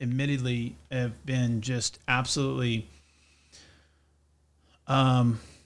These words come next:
you know, I'm a guy, so I like to, I like to do things. I like to have s-, I like to have con-, a little bit of control. I mean, I wanna be able to control, like, no, I'm not a controlling person necessarily, I, I don't think, but I do, I don't like it when I can't do something.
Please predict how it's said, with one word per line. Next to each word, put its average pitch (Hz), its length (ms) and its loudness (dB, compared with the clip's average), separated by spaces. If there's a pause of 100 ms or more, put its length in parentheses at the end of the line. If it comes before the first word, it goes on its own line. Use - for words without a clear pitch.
(220)
you 156 100 -2
know, 160 80 2
I'm 180 160 4
a 170 60 4
guy, 135 320 4
so - 180 4
I 139 80 4
like 147 260 2
to, 127 340 2
I 156 80 0
like 170 160 2
to 147 60 0
do 131 240 4
things. 131 680 2
I 139 80 -2
like 131 200 0
to 131 80 -4
have 117 720 0
s-, - 280 -4
I - 60 -6
like 139 160 0
to 143 60 -2
have 127 180 0
con-, 123 200 -2 (180)
a - 40 -18
little 151 160 0
bit 147 100 4
of 143 60 2
control. 139 800 4
I 143 40 2
mean, 135 120 4
I 135 60 4
wanna 143 200 4
be 139 140 4
able 135 120 2
to 135 60 0
control, 135 680 2
like, - 360 -2
no, 143 140 -4
I'm 151 120 0
not 156 200 0
a - 80 4
controlling 143 560 2 (120)
person 139 500 2
necessarily, 127 720 2
I, 131 100 2
I 139 100 -2
don't 123 220 0
think, 120 400 -2 (680)
but 131 260 0
I 139 100 0
do, 143 540 2 (760)
I 156 80 2
don't 190 240 4
like 151 240 2
it - 100 -6
when 135 140 2
I 131 120 0
can't 147 580 -2
do 135 160 2
something. 123 480 -4